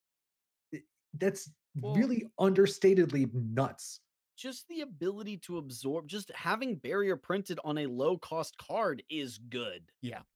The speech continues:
Speaker 1: Yes.
Speaker 3: And you're really
Speaker 2: Just
Speaker 3: accurate when
Speaker 1: only
Speaker 3: you say that we have very few cards that have barrier printed on them, right?
Speaker 1: The
Speaker 3: That just
Speaker 1: only other
Speaker 3: come in
Speaker 1: card
Speaker 3: with
Speaker 1: that
Speaker 3: it.
Speaker 1: really I can think of that compares is the,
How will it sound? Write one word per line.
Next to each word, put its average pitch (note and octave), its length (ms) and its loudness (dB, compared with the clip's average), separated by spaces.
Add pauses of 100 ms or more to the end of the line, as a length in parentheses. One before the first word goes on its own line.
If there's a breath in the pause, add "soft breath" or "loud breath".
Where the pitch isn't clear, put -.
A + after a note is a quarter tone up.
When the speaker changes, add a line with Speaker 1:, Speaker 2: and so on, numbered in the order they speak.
Speaker 1:
Yes. - 340 -6 (400 loud breath)
Speaker 3:
And D#3 80 -4
you're A3+ 120 -2
really B3+ 240 0
Speaker 2:
Just D#3+ 180 4
Speaker 3:
accurate D3 220 2
when F#3 120 0
Speaker 1:
only D3 100 -6
Speaker 3:
you E3 60 -4
say D3+ 200 -4
that C#3 100 -4
we D3+ 120 -2
have C#3 120 -2
very D3+ 480 -4
few E3+ 220 -8
cards D3 460 -4
that C3 120 -4
have C3 260 -4 (160)
barrier D3+ 520 -2 (340)
printed C#3 380 -4
on G1+ 220 -10
them, - 120 -20 (720)
right? C#3 240 -2
Speaker 1:
The D#3 60 0
Speaker 3:
That D3 80 -2
just E3+ 160 2
Speaker 1:
only A3+ 120 2
other F#3 120 4
Speaker 3:
come F#3 120 2
in F3+ 60 0
Speaker 1:
card C#3 140 4
Speaker 3:
with C3+ 140 -2
Speaker 1:
that A#2+ 120 -2
Speaker 3:
it. A2+ 60 -12
Speaker 1:
really A#2 320 -4 (480)
I B2+ 80 -4
can B2 120 -6 (120)
think A#2+ 160 -4
of A#2 80 2
that A2+ 160 0
compares A#2 640 -2
is A#2+ 280 0
the, A2 260 2